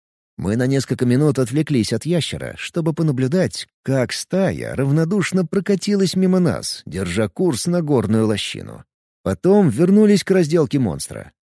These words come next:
В середине позвоночника обнаружили ещё один естественный аккумулятор, который в этот раз забрала себе Алиса. «А хвост как наконечник копья!» Проговорила девушка, спрыгивая с ящера и усаживаясь рядом с длинным телом.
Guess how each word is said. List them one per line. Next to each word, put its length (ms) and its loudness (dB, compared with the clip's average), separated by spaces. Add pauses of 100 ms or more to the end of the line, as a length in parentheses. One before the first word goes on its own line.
(160)
В 60 -16
середине 440 2
позвоночника 800 -2
обнаружили 520 2
ещё 480 2
один 240 2
естественный 640 0
аккумулятор, 720 -2
который 300 -2
в 80 -2
этот 280 -2
раз 260 -4
забрала 440 0
себе 300 -2
Алиса. 500 -8 (360)
«А 160 0
хвост 480 0
как 180 2
наконечник 600 2
копья!» 400 2 (360)
Проговорила 500 2
девушка, 560 -2
спрыгивая 540 0
с 120 -6
ящера 420 2
и 200 -2
усаживаясь 680 2
рядом 320 2
с 60 0
длинным 380 2
телом. 460 -10